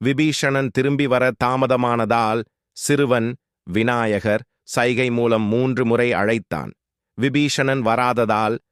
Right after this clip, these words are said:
அந்தச் சிறுவன் விமானத்தின் பாரம் தாங்காமல் அதை சட்டென்று காவிரி கரையில் வைத்துவிட்டான்.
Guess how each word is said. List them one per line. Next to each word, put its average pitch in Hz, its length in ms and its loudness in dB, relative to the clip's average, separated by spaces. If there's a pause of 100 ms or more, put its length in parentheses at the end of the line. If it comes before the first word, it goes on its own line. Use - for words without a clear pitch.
(120)
அந்தச் 120 320 0
சிறுவன் 131 400 0
விமானத்தின் 123 720 0
பாரம் 120 420 0
தாங்காமல் 110 800 0 (200)
அதை 110 280 0
சட்டென்று 135 640 -2
காவிரி 120 480 0
கரையில் 117 400 0
வைத்துவிட்டான். 92 720 -2